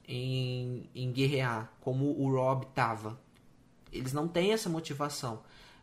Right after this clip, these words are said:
Mas ao mesmo tempo tem, porque eles proclamaram o Rei do Norte, porque, né, vingar e tudo mais. Mas enfim, deixa quieto. Mas, ah,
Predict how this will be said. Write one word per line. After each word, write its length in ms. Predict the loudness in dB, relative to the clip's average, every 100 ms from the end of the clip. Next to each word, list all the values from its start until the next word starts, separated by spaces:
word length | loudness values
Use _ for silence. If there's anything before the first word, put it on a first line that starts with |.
| -2
Mas 200 | 0 2
ao 80 |
mesmo 280 | 2 2 0
tempo 520 | 0 0 2 2 0 -2
tem, 200 | 0 0
porque 600 | 0 -2 0 0 2 -2 -4
eles 480 | -2 -2 -4 -8 -10 -6
proclamaram 480 | -2 0 2 2
o 40 | 2
Rei 140 | 0
do 100 | 0
Norte, 520 | 0 2 2 2 -4
porque, 760 | -6 -6 -4 2 4 4 0 -2 -6
né, 240 | -6 -6 -6 -12 -20 -20 -20 -20 -10
vingar 640 | -6 -2 2 4 4 2
e 40 |
tudo 260 | -2 -4 -2
mais. 400 | -2 -4 -8 -10
Mas 340 | -8 -8 -8
enfim, 300 | -8 -8 -8
deixa 240 | -10 -8 -8
quieto. 380 | -8 -10 -12 -20 -20 -20 -20 -20 -20 -6
Mas, 340 | -2 -2 -4 -10
ah, 160 | -12